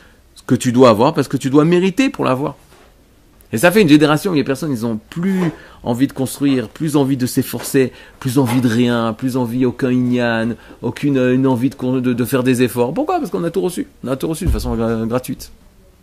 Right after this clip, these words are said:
Ça, c'est l'Achman et Kisoufa. Ça, c'est le pain de la honte. Le pain de la honte, c'est une personne qui reçoit du pain et qui mérite pas.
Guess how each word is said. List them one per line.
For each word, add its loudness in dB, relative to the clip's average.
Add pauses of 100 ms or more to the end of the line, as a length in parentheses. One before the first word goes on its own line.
(260)
Ça, 6
c'est 2
l'Achman 2
et 0
Kisoufa. -8
Ça, -10
c'est -6
le -4
pain -6
de -4
la -4
honte. -8 (600)
Le -20
pain 2
de 2
la 6
honte, 4
c'est 2
une 4
personne 2 (240)
qui 0
reçoit 2
du -2
pain -2
et 0
qui -6
mérite -4
pas. -8